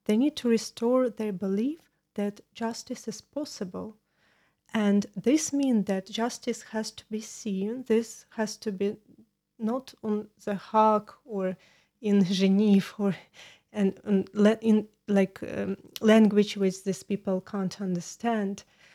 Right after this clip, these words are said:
And also it has to be not takes for ye-, ages, because, uh, the justice has to be delivered, uh, in some, uh, wisdom terms.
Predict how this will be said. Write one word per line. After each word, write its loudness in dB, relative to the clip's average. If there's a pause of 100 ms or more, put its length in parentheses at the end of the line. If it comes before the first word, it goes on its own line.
(260)
And -2
also 0
it 0
has -4
to -6
be -2
not -4
takes -6
for -6
ye-, -14 (380)
ages, -4 (600)
because, -4
uh, -6
the -4 (460)
justice -4
has -8
to -14
be -2 (1120)
delivered, -2 (500)
uh, -10
in 2
some, -2 (360)
uh, -10
wisdom 0
terms. -2